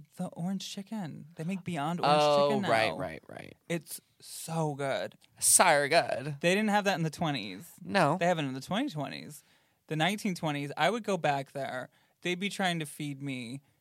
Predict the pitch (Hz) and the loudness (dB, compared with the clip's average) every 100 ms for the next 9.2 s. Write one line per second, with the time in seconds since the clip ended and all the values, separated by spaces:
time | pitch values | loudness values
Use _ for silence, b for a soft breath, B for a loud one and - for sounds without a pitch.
0 | _ - - 151 139 131 - 151 151 156 | _ -14 -4 -2 -2 -4 -10 -6 0 2
1 | 160 165 160 156 156 156 - _ _ _ | 2 0 0 -2 -4 -8 -12 _ _ _
2 | _ _ - 156 156 151 147 147 143 - | _ _ -2 2 2 0 0 -2 -2 -4
3 | - 143 139 156 151 160 - - _ - | -6 -6 -4 -6 -6 -8 -10 -20 _ -10
4 | - 165 156 160 - - _ _ _ _ | -2 0 2 -2 -6 -20 _ _ _ _
5 | _ _ _ _ 170 170 165 156 139 143 | _ _ _ _ -6 -2 -2 -4 -4 -2
6 | 160 160 - - _ _ _ _ _ _ | 0 0 -2 -10 _ _ _ _ _ _
7 | _ _ _ _ _ _ - 190 294 285 | _ _ _ _ _ _ 0 4 6 6
8 | 269 233 240 214 196 180 - 165 156 139 | 6 4 0 0 4 2 4 2 2 2
9 | 151 170 | -2 -6